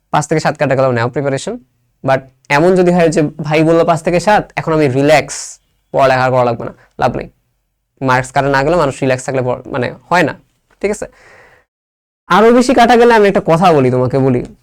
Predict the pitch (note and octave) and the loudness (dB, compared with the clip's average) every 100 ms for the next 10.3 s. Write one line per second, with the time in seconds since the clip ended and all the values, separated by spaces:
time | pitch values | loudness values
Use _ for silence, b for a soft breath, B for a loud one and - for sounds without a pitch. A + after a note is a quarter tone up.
0 | - G3+ A#3+ D4+ D4+ - F3+ G3+ B3+ B3+ | 0 2 2 2 0 -2 0 2 4 2
1 | - - C#4 G3 G#3 G#3 F#3 G3 G3 E3 | -2 -2 2 2 2 2 2 2 0 0
2 | E3 C#3+ D#3 D#3+ C#3+ C#3+ D#3+ E3+ E3+ D#3+ | 0 0 -2 -4 -4 -2 -2 0 0 0
3 | C3 B2 B2 C3 C3 B2+ - D#3+ G3 G3 | 0 0 -2 -2 -4 -6 -4 0 2 2
4 | D3 - B2 B2 - _ _ _ _ _ | 0 -6 -6 -8 -10 _ _ _ _ _
5 | _ _ _ D#3 F#3+ F3+ F#3+ G3 G3+ G3 | _ _ _ 0 2 2 2 0 0 0
6 | G3+ F#3+ F3+ C#3 D#3 E3 D#3+ E3 C3 C3 | 0 2 2 2 0 -2 -4 -4 -4 -4
7 | C3+ A#2+ - _ _ _ _ _ - B2+ | -8 -14 -16 _ _ _ _ _ -10 -4
8 | C#3+ D#3+ F3 E3 D#3+ E3 B2+ A#2+ C3+ C3+ | -2 -2 0 0 2 0 0 -2 -2 0
9 | D#3+ F#3 D3+ C#3+ D3 D3 C3+ C3 C3+ A#2+ | 2 2 0 -2 -2 -2 0 -2 -2 -4
10 | - C3+ | -6 -14